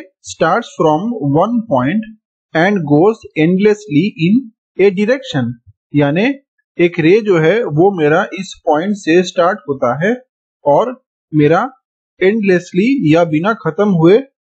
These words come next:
ये चलते ही रहता है सामने, ठीक है। यानी कि एक रे होगा मेरा कुछ इस तरीके से, ये है मेरा एक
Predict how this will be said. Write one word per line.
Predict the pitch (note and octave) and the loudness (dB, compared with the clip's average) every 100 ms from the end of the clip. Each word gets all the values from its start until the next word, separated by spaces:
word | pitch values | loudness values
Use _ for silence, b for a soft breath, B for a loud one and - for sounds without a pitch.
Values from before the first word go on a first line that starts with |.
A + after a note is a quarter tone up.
| - | -2
ये | F3 G#3+ | 0 0
चलते | G#3 G3+ F#3+ | 2 0 2
ही | A3 G3 | 2 2
रहता | D#3+ C#3+ D3 C#3 | 2 2 2 2
है | C3 | 0
सामने, | C3 B2+ B2 A#2+ A#2+ | -2 0 0 0 -4
ठीक | - D#3+ G3+ | -10 -6 -2
है। | C4+ C#4 _ _ - | -2 -4 _ _ -4
यानी | D3+ D#3+ F3 F#3 | 0 2 0 -4
कि | - G#3 G#3 F3+ | 0 0 2 2
एक | F3 | 2
रे | D#3+ F#3+ | 2 2
होगा | E3+ E3 F3 | 4 2 2
मेरा | E3+ E3 G3 G3 | 0 0 0 -2
कुछ | G#3 - | -10 -8
इस | G#3+ - | -8 -2
तरीके | D#3 C3+ B2+ A2+ | -2 -2 -4 -6
से, | - - _ _ _ _ _ _ _ _ _ - | -8 -20 _ _ _ _ _ _ _ _ _ 0
ये | C#3+ F#3+ | 2 4
है | F#3 E3+ | 2 0
मेरा | D#3 D3+ E3+ - | 0 2 0 0
एक | F#3 | -2